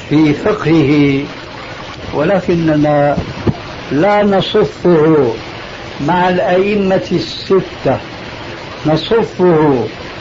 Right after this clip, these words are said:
مع الأئمة الأربعة في الفقه، لكننا لا نصفه مع الأئمة الستة فيما يتعلق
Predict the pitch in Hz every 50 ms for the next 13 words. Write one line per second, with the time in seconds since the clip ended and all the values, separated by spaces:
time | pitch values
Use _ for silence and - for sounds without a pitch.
0 | - - - - - 143 147 165 170 165 165 190 190 185 185 190 185 185 185 180
1 | 175 175 - 202 196 196 185 180 160 160 151 165 165 156 - 156 143 135 113 -
2 | - 202 208 - 175 160 147 113 - - - - - - - - - - - -
3 | - - - - 135 147 156 156 - - 202 214 190 180 180 180 175 170 170 165
4 | 165 156 156 175 185 180 165 160 160 160 - - 196 185 190 - - 170 165 156
5 | 151 151 156 151 151 151 170 170 180 180 170 160 151 143 - - - - 180 -
6 | - - - - 170 165 156 - - - - - - - - - - - - -
7 | - - - - - 151 160 165 156 156 165 170 170 165 151 160 170 170 175 185
8 | 185 180 180 180 175 180